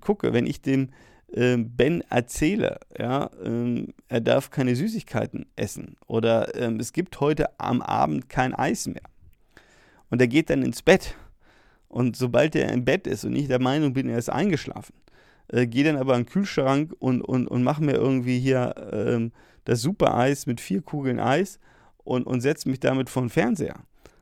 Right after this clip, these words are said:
Und der, der wacht nochmal auf, weil er auf Toilette muss oder was auch immer und kommt raus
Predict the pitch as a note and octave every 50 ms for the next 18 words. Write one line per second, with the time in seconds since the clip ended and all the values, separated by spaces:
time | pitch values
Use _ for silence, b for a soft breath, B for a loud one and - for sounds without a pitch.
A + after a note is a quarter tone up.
0 | b b _ - - B2+ B2 A#2 C3 C3 C3 B2+ A#2+ A2+ B2+ B2 A#2 C3+ D3+ -
1 | - - - C3 C3 D3+ A#2+ - C3+ E3+ F#3+ - - C#3 C3 B2+ A#2+ - - -
2 | B2 B2+ D#3+ - - D#3 D3+ D3 D3 C#3+ C3+ C3 - - - D3+ D#3 D#3 D3 -
3 | - - - A#2 C3+ D3+ - - A#2 A#2+ D3 G3+ G3+ C3+ B2 A#2 - - C3+ B2+
4 | A#2 A#2 C3+ F3 E3+ C#3 A3 - -